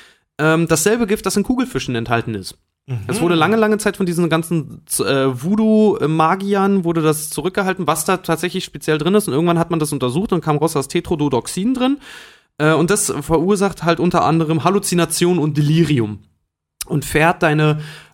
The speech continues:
Speaker 1: ähm, körpereigenen Funktionen, das paralysiert dich und fährt deine körpereigenen Funktionen so weit runter, dass man dich tatsächlich für tot erklären kann.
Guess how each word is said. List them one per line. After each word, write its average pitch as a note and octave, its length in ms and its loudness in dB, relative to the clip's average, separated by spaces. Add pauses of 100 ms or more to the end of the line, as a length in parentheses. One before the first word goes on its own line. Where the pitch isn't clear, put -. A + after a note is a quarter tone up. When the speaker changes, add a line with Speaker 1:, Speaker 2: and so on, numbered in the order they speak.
(100)
Speaker 1:
ähm, C3 600 2
körpereigenen E3+ 540 0
Funktionen, E3 720 -2
das D3 160 -4
paralysiert D3+ 680 0
dich B3 220 -4
und D3+ 140 -4
fährt D#3 240 -2
deine D#3 160 2
körpereigenen D#3 480 0
Funktionen C3+ 380 -6
so D#3 180 -2
weit D#3 160 0
runter, D3+ 220 0
dass C#3 240 -2
man F3 160 2
dich D3+ 160 -4
tatsächlich D3 420 -6
für - 160 -4
tot D3 220 -2
erklären B2+ 640 -4 (240)
kann. A2+ 240 -2